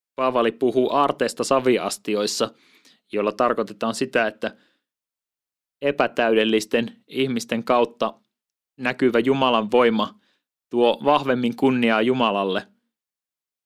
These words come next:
kuin se, että me tehtäis, tehtäis vahvoina ja, ja mahtavina niitä ihmeitä,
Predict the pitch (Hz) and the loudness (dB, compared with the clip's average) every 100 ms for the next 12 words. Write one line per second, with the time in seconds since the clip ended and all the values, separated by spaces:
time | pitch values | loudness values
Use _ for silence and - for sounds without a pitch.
0 | _ 123 117 113 123 107 - 110 98 - | _ -2 0 2 0 -2 -6 -8 -8 -10
1 | 113 101 110 - 107 110 - _ _ _ | -6 -2 -2 -2 -4 -4 -10 _ _ _
2 | _ _ - 127 120 113 110 - - - | _ _ -6 -4 -4 -4 -6 -8 -20 -14
3 | 127 147 139 127 120 113 113 113 - _ | -2 0 2 0 0 2 0 -2 -8 _
4 | _ _ _ - 113 117 135 131 131 135 | _ _ _ -8 -4 -4 -6 -6 -2 -2
5 | - 117 120 107 107 _ _ _ _ 110 | -2 -2 -2 -2 -6 _ _ _ _ -8
6 | 110 117 127 123 113 104 101 | -2 0 0 -2 -2 -4 -2